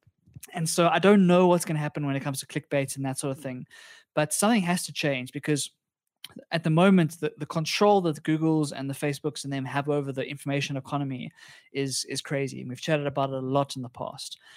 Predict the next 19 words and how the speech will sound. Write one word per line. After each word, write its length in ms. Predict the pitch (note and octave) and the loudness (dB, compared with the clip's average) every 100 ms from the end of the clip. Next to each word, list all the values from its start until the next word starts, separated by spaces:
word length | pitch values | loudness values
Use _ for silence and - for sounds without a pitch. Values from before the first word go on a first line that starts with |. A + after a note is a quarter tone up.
| - - | -20 -10
And 80 | C#3 | -8
I 40 | |
think 200 | C3+ E3 | -4 -2
that 100 | E3 D#3+ | -2 -2
all 140 | E3 | 0
these 160 | E3+ E3 | 0 0
publications 540 | D#3+ C#3 D3+ C#3+ - | -4 -4 -4 -4 -4
are 40 | C3+ | -8
starting 300 | - D3+ D3+ | 0 0 0
to 80 | - | -4
fight 320 | - D3 C3+ | -2 0 0
back 200 | C#3+ C3 | -4 -4
and 100 | C3 | -8
starting 260 | - C#3+ C#3 | -8 -6 -8
to 60 | B2+ | -8
try 260 | - D3+ | -4 -2
and 120 | D3 | -2
say, 180 | - C#3 | -4 -4
"Listen, 360 | C#3+ - C3 | -4 -6 -8